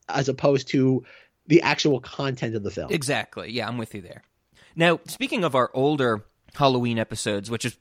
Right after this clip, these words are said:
Speaker 2: just Halloween three, Season of the Witch, you know, from that many years ago, I, I did not go back and listen to that one. I also did not go back and listen to, I s-, I forget what it was called, but it was our placeholder or, or
Speaker 1: The, the bonus,
Speaker 2: replacement
Speaker 1: the
Speaker 2: for
Speaker 1: bonus
Speaker 2: L's.
Speaker 1: episode?
Speaker 2: Yes. And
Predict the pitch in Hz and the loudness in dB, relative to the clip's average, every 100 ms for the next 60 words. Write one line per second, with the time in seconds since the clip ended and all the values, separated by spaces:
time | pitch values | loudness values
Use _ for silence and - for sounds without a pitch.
0 | - 117 - 113 107 107 107 117 107 120 | -4 -4 0 0 0 -4 -4 -6 -4 -4
1 | 113 107 110 135 - 110 110 113 110 - | -4 -4 0 0 0 -4 -4 -6 -8 -4
2 | 120 107 110 110 113 113 104 104 110 - | -2 -2 -2 -4 -4 -6 -6 -8 -8 -16
3 | - - - - 156 131 147 170 202 170 | -20 -20 -4 0 0 0 4 4 4 2
4 | 165 156 147 135 131 127 - 123 117 117 | 0 0 0 0 -2 -4 -4 -4 -4 -4
5 | 117 113 123 151 226 226 180 165 165 151 | -4 -6 -6 -6 -4 -4 0 0 0 0
6 | 139 131 120 131 139 123 - 123 117 110 | 0 0 -2 -2 -2 -6 -4 -2 0 -2
7 | 113 _ _ - 107 - - - - - | -4 _ _ -12 -8 -6 -6 -10 -8 -8
8 | 117 123 117 165 170 156 147 - 135 127 | -4 -4 4 4 6 2 0 2 4 4
9 | 120 113 117 110 - 160 160 - 156 139 | 0 0 0 0 -2 0 0 0 0 0
10 | 131 131 127 123 117 117 117 120 117 117 | 2 0 2 2 2 2 6 8 8 8
11 | 123 131 131 139 139 156 - 139 160 131 | 6 6 4 8 8 8 8 6 2 6
12 | 160 165 110 98 - - 139 143 135 | 6 8 4 0 -6 -4 0 0 0